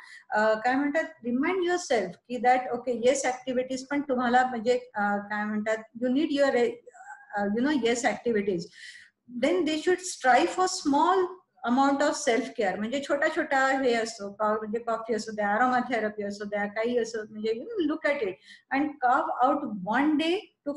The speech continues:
focus on the task that you, uh, you know, tend to fall by other wayside. So स्वतःची काळजी घ्या. तर या स्वतःची काळजी जेव्हा आपण घेऊ म्हणतो ना, तर स-, आपण बायकांना आपण typically म्हणतो की स्वतःची काळजी घ्या, तर एक आठवतं की ओके relaxation time करा.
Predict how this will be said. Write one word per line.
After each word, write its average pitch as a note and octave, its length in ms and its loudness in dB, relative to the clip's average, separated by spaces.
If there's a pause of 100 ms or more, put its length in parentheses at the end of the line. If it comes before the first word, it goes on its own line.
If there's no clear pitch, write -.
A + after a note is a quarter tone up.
focus C4 420 -2
on B3+ 100 -2
the C4 100 0
task A3+ 500 0
that A#3+ 80 -2 (160)
you, B3+ 80 -2
uh, A3+ 400 -2
you B3 100 0
know, D4+ 120 0 (100)
tend A3+ 140 -4
to B3 120 -6
fall G#3+ 320 -2
by A3+ 400 0
other A3 180 2
wayside. F3+ 480 -4 (480)
So E4+ 60 -2
स्वतःची - 520 0
काळजी G#3 460 2
घ्या. - 220 -6 (600)
तर E4 60 4
या D#4+ 220 4
स्वतःची D#4 460 0
काळजी G#3+ 400 2
जेव्हा D4 380 4
आपण C#4+ 200 2
घेऊ A#3+ 160 2
म्हणतो G3+ 340 -2
ना, A#3+ 100 -2
तर D#4+ 160 -4
स-, B3 320 -6
आपण C#4+ 360 0
बायकांना B3 420 0
आपण C4+ 200 -2
typically C4+ 520 -2
म्हणतो A#3+ 300 0
की B3+ 120 -8
स्वतःची G#3+ 480 -6
काळजी A3 320 -2
घ्या, A3 140 -4
तर A3 120 -6
एक A3+ 140 -6
आठवतं G#3+ 360 -8
की G#3 160 -8
ओके A3 200 -8
relaxation A3 640 -2
time F3+ 240 -12
करा. E3+ 180 -12